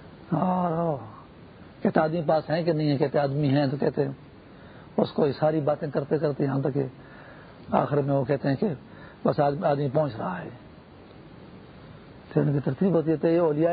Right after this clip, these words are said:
تکوین کی بھی ہوتی ہے، سریانی زبان میں کلام ہوتا ہے اور سریانی میں۔ کہتے ہیں خط میں لے کر چلا گیا، وہاں واقعی اس درخت پر پہنچا، میں نے وہ دے دیا وہاں سفید کپڑے میں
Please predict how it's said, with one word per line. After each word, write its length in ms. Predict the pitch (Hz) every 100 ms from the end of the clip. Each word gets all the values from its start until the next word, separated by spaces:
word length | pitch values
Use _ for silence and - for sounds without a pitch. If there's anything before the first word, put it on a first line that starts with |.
| 175
تکوین 360 | 160 139 208 170
کی 100 | 160
بھی 140 | 143
ہوتی 280 | 131 170 147
ہے، 80 | 156 - - - - - - -
سریانی 340 | 151 160 180
زبان 280 | 151 143 147
میں 120 | 135 131
کلام 280 | 139 151 156
ہوتا 280 | - 139
ہے 100 | 143
اور 120 | 139 139 - - -
سریانی 340 | 156 139 139
میں۔ 140 | 127 123 - - - - - - - - - - -
کہتے 160 | 196
ہیں 80 | 196
خط 160 | 180 180
میں 120 | 185
لے 120 | 185
کر 100 | 175
چلا 220 | 165 196
گیا، 180 | 196 170 170 - - - - -
وہاں 160 | - 170
واقعی 260 | 190 190 214
اس 100 | -
درخت 180 | 196
پر 140 | 180 170
پہنچا، 320 | 202 196 196
میں 140 | 160
نے 100 | 165
وہ 240 | 156 151 131 - - -
دے 200 | 127 151
دیا 200 | 190 220
وہاں 220 | 202 175 170 156 -
سفید 280 | 143 147 147
کپڑے 240 | 135 151
میں 100 | 143